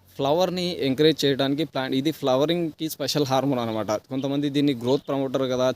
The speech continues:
చిగురు వస్తుందనేసి అనుకుంటున్నారు, కాదు, ఇది కంప్లీట్గా ఫ్లవరింగ్‌కి స్పెషల్ హార్మోన్ అనమాట. So ఫ్లవరింగ్‌ని ఎంకరేజ్ చేయడం ఒకటి ఈ హార్మోన్ యూజ్ చేసినట్లయితే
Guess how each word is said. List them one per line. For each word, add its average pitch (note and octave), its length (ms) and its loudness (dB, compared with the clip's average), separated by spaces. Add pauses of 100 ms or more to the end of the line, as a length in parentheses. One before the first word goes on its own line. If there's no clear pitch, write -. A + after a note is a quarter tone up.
చిగురు C3+ 180 0
వస్తుందనేసి B2+ 540 -2
అనుకుంటున్నారు, B2 580 -4
కాదు, A#2+ 380 -2 (340)
ఇది D3 120 0
కంప్లీట్గా D3+ 480 2
ఫ్లవరింగ్‌కి D#3+ 540 -2
స్పెషల్ D3+ 380 -2
హార్మోన్ A#2+ 360 0
అనమాట. G#2 320 -6 (440)
So D#3 40 -4
ఫ్లవరింగ్‌ని D#3 540 4
ఎంకరేజ్ D3+ 360 2
చేయడం C#3+ 220 4
ఒకటి C3 340 0
ఈ C3 420 2
హార్మోన్ C3 400 0
యూజ్ C3 220 0
చేసినట్లయితే B2 760 -2